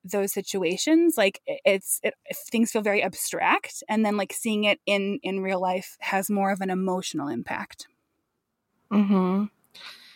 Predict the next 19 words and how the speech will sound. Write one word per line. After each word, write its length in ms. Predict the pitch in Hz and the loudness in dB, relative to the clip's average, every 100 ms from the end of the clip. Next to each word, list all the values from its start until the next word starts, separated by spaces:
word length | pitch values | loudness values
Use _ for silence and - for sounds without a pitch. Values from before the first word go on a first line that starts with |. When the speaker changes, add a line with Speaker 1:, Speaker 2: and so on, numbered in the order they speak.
| - _ _ | -20 _ _
Speaker 2:
And 160 | 247 269 | -2 0
even 320 | 269 311 427 453 | 0 2 2 2
those 180 | 311 | 2
abstractions 760 | 254 220 - 175 220 - 214 208 | 2 0 -2 0 0 -2 -2 0
are 160 | 185 185 | 0 0
important 580 | 180 - 202 - 190 - | -2 -6 -6 -6 -6 -4
too. 460 | - 226 240 135 - | -2 0 0 -2 -4
I 40 | |
think, 440 | 190 208 208 - - _ | 0 2 2 -4 -18 _
like, 160 | 208 196 | -6 -2
the 120 | 190 | 0
nuance 520 | 185 196 208 220 220 | 2 2 2 2 0
of 180 | 185 - | -4 -2
language 800 | 180 220 226 190 175 170 175 - | 0 2 2 0 0 -2 -4 -4
has 220 | - 196 185 | -2 0 2
always 220 | 165 165 | 2 0
been 180 | 156 185 | -4 -2
something 300 | 180 180 175 | -2 0 0
that's 340 | 160 - - | -2 -6 -14